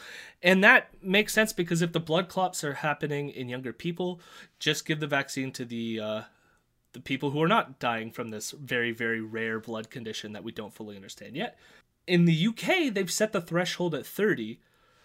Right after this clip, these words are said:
The, the other thing that they're saying in the U K, if you got the first AstraZeneca shot and you haven't had a blood clot yet, no one after the second shot has had a,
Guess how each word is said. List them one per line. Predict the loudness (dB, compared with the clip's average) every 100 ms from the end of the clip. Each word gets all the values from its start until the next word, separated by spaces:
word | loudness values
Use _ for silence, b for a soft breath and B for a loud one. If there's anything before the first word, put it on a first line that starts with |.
| -4
The, | 2 2
the | 8 8
other | 8
thing | 2 0 0
that | 2
they're | 0
saying | 2 2 2 2 -2
in | 0 0 0 -4
the | -6
U | -4 -6
K, | -8 -2 -2 -2 -8 B B
if | -6 -2
you | 2
got | 6 6 4
the |
first | -6 -2 -2 -2 -4
AstraZeneca | -4 -4 -4 -4 -2 -4 -6
shot | -6 -6 -8 -12 b b -4
and | -2
you | 2 0
haven't | 2 2 2 -2
had | 0 -4
a |
blood | -2 -2 -2
clot | -2 -4 -2 -2
yet, | -4 -6 b b b b b
no | 2 6 6
one | 8 6
after | 4 0 -2
the | -2
second | 0 0 0 -4
shot | -2 -2 -2
has | -6
had | -4
a, | -4